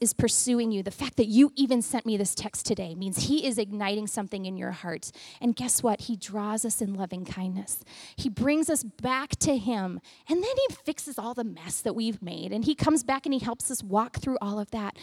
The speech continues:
But he comes and he finds us. The whole message of the gospel is not that we made ourselves good enough that God can have a relationship. He comes and he finds us right in the midst of our brokenness.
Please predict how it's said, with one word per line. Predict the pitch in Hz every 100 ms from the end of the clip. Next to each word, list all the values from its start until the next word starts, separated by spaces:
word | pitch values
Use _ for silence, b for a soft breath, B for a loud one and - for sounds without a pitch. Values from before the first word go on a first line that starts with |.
| B B B -
But |
he | - 330
comes | - - 330 415
and | 415 415
he | 349
finds | - 330 381 480 494 - -
us. | 180 185 - B B
The | 330
whole | 330 403
message | 392 - 359
of | 349
the | 302
gospel | 330 370 - 370
is | 277 277
not | 294 320
that | 247
we | 254 339
made | 339 339 359
ourselves | 311 320 - 302 285 277
good | - 320 370
enough | 349 220 190 -
that | 220
God | 247 269 -
can | 262
have | 233
a | 240
relationship. | 262 277 349 392 339 233 - - B B
He | - 330 320
comes | - - 440 523 494 311
and | 285
he | 269
finds | - 320 392 523 403
us | 214 196 - - B B B
right | 285 381
in | 494 427
the |
midst | 359 - -
of | 302
our | 269
brokenness. | 226 262 277 - 240 202 208 -